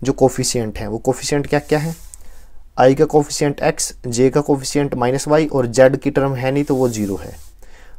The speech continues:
तो एक्स माइनस वाई और ज़ीरो, just इसको सॉल्व करना है, ठीक है। तो फर्स्ट रो के along expand करता हूँ, I as it is, first row and first column को छोड़ दिया ज़ीरो और y का derivative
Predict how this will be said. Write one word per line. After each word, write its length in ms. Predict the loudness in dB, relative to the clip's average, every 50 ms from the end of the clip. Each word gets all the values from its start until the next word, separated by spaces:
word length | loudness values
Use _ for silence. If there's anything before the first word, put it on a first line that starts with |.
| -16 -8 -2
तो 280 | 0 0 0 0 -2 -4 -4 0
एक्स 360 | 0 0 0 0 -2 -2 -2 -4 -8 -6
माइनस 420 | -4 -2 -2 0 0 -2 -2 -2
वाई 280 | -2 0 0 0 0 -2 -4
और 160 | -4 -4 -4 -4
ज़ीरो, 300 | -4 -6 -6 -6 -8 -10 -14 -16 -14 -12
just 300 | -6 -2 -2 -2 -2 -2
इसको 200 | -4 -4 -4 -4
सॉल्व 280 | -2 0 2 2 0 0
करना 280 | -2 -4 -6 -6 -6 -8
है, 140 | -8 -10
ठीक 220 | -6 -4 -4 -4 -4
है। 80 | -4 -8 -10 -14 -16 -16 -18 -20 -20 -20 -6 0
तो 100 | 0 0 2
फर्स्ट 340 | 2 0 0 0 2 4
रो 120 | 4 4 4
के 160 | 6 4 2 4
along 260 | 4 4 4 4 2
expand 380 | 0 -2 -2 -2 0 0 0 0
करता 280 | 0 0 0 0 0 0
हूँ, 180 | 0 -2 -4 -8 -10 -4 2 2
I 240 | 4 4 4 2 0 -2 -2 -2
as 160 | 0 0 -2
it 120 | -2 0 0
is, 140 | -2 -2 -4 -12 -20 -20 -20 -20 -20 -20 -20 -20 -20 -20 -20 -20 -20 -20 -20 -20 -20 -20 -20 -20 -20 -18 -18 -18 -6
first 360 | 0 2 4 4 4 2 4
row 160 | 6 6 6 6
and 160 | 4 2 -2
first 200 | -2 -2 -4 0 2
column 240 | 2 2 2 2 0
को 80 | 0
छोड़ 240 | 0 2 2 0 0 2
दिया 180 | 2 2 2 2
ज़ीरो 380 | 2 2 2 4 6 6 6 4 4 2 2
और 380 | 4 6 6 6 6 4 0 -2 -4 0 4
y 200 | 6 6 6 6 4
का 220 | 2 4 6 6 6 4 2 -2 -8 -14 -4 2 6
derivative 580 | 6 6 6 6 4 2 0 0 0 0 0